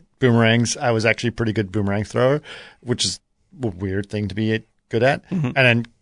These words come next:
Speaker 1: uh, kite flying as well. It was kites, s-, stunt kites and stuff like that. Uh, so they're all solitary. Fishing.
Speaker 2: Right, fishing.
Speaker 1: Right?
Speaker 2: Yep.
Speaker 1: Uh,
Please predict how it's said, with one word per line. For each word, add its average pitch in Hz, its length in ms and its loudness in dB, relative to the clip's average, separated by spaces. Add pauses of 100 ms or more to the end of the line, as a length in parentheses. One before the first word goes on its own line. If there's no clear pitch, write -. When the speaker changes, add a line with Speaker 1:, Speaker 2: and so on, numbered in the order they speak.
(200)
Speaker 1:
uh, 117 220 2
kite 123 220 0
flying 131 400 0
as 113 180 -2
well. 127 320 2
It 127 140 -2
was 107 180 -4
kites, 107 560 -2
s-, 135 420 -4
stunt 120 240 0
kites - 380 -2
and 143 140 -4
stuff - 220 -4
like 131 120 -4
that. 147 240 0 (560)
Uh, 120 300 4
so 127 240 4
they're - 180 2
all 151 320 8
solitary. 120 580 2
Fishing. 139 560 4
Speaker 2:
Right, 107 280 -4
fishing. - 140 -6
Speaker 1:
Right? 123 300 4
Speaker 2:
Yep. 110 180 -6 (400)
Speaker 1:
Uh, 117 360 6